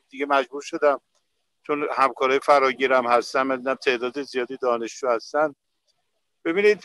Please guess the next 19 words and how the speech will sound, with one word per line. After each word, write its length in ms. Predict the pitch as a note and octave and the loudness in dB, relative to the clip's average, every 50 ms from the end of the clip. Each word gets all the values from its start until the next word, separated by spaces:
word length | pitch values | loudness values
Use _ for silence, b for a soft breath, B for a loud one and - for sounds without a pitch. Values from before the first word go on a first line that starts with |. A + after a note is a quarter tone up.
| - D#3+ | 2 4
اه، 420 | E3 D#3+ D3+ C#3 - - D3+ D#3 | 6 6 6 4 4 2 2 4
الان 220 | E3 E3 F#3 G#3 G#3 | 4 6 4 4 6
من 220 | G#3 G#3 G#3 G#3 | 6 6 6 6
نمی‌تونم 600 | G#3+ A3 G#3+ G#3 - - F#3+ F3+ E3 D#3 D#3 D3 | 4 4 4 2 -2 0 4 6 6 6 6 6
بگم 400 | D3 D3 B2+ C3+ C3+ C3 A#2+ A2 - | 4 2 4 4 2 2 2 0 0
که، 160 | - C#3 B2 | 0 0 0
چون 220 | - - D#3+ E3+ | 0 -2 -2 0
ما 120 | F3+ F#3+ F3+ | 2 4 4
اگه، 220 | F3 E3 D#3+ D#3 | 2 2 2 0
اگه 180 | D#3 D#3 F#3+ F#3 | 0 2 2 4
قرار 280 | E3+ E3 D#3 D#3+ D#3+ | 6 6 6 6 4
بشه 260 | D3+ C#3+ - - D#3+ D3 | 2 -2 -4 -6 -4 -2
بخوایم 300 | D3+ - - D#3 E3 D#3 | -2 0 2 0 0 2
وارد 380 | D3+ D3+ D3 D3 D3+ D3+ C#3 - | 4 6 6 6 6 4 2 0
بشیم، 420 | D3+ C#3 - - D#3+ D#3 D#3 D3 - _ _ _ _ _ _ _ _ _ _ _ | -6 -8 -6 -4 -2 -2 -2 -2 -6 _ _ _ _ _ _ _ _ _ _ _
چه 140 | - - D#3+ | -4 0 2
حالا 280 | C#3 D3 D3 D3 D#3 | 4 4 6 6 6
ریجید، 500 | D#3+ D3 D3 C3+ B2 - - - D3+ D#3 | 6 4 2 -2 -4 -6 -6 -2 -2 -2
چه، 200 | C#3 - - D3+ | 0 2 4 6